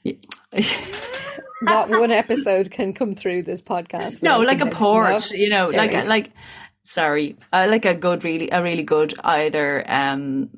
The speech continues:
Speaker 1: you know, late, late bottle vintage port or, you know, yeah, a good port, definitely in chocolate. Uh, Banyuls, as you say, in chocolate, yeah.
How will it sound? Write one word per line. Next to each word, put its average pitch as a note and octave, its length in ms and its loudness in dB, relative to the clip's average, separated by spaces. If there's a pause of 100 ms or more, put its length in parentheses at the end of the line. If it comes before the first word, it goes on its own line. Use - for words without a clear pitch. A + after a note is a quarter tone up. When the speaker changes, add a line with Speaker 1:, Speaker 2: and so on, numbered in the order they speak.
(140)
Speaker 1:
you F3 120 2
know, C3+ 120 2
late, D#3+ 340 2 (220)
late F3 260 0
bottle D3+ 280 -2
vintage D#3+ 640 -2
port C#3 560 0
or, - 360 -2 (520)
you C3+ 100 0
know, C3+ 380 -2 (580)
yeah, F#3+ 320 0
a A3+ 60 2
good D4 240 2
port, - 640 2
definitely E3 580 -2
in C#3 140 0
chocolate. - 580 -2 (1000)
Uh, D#3 180 4
Banyuls, E3 560 0
as D3 140 -6
you D3+ 80 -4
say, D3 260 2
in D3 80 -2
chocolate, C3+ 540 -4
yeah. G3 260 0